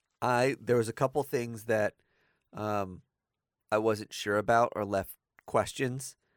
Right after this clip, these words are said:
one of which, um, came at a point in the story where our grandson of Shredder, who is leading, <clears throat> who is leading the Foot Clan now,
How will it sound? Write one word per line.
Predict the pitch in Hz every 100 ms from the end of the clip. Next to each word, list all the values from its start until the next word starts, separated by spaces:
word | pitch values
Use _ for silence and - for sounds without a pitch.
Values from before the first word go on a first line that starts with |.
| _ _ _
one | - 117 131
of | 131
which, | 113 110 98 - - - _ _ _ -
um, | - 110 104 95 95 - _ _ _ _ -
came | 127 113
at | 107
a |
point | - 120 107
in | 104
the |
story | - 117 107 101 98
where | 98 98 -
our | 98 95 92 87 - _ _ _
grandson | - 117 107 98 110 101 95
of | -
Shredder, | - 104 98 95 95 _ _ _ _
who | 117 104
is | 95
leading, | - 113 104 98 98 _ _
<clears throat> | _
who | - 240 196 117 - _ _ _ _ _ - 131
is | 113
leading | 107 113 110
the | 95
Foot | - 117
Clan | - 113 110 110
now, | 113 110 113